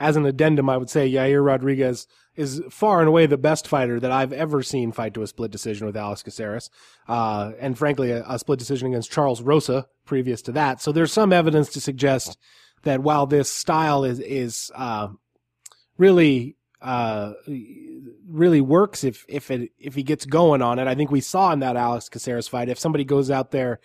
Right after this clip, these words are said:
with the kind of game plan to sort of, uh, crowd the kicking game and shut that aspect of it down, uh, at least at that stage, as of August of two thousand sixteen, Yair Rodriguez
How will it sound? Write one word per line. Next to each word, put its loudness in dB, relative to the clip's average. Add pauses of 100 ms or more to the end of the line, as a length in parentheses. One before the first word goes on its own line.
(400)
with 2
the -2
kind 0
of -2
game 2
plan 0
to -6
sort -2
of, -4
uh, -6
crowd 0
the 0
kicking -2
game 0
and -4
shut -2
that 0
aspect -4
of -6
it -10
down, 0 (500)
uh, -4
at -6
least -2
at -2
that 0
stage, -2
as -4
of -4
August -4
of -10
two -8
thousand -6
sixteen, -8
Yair -4
Rodriguez -6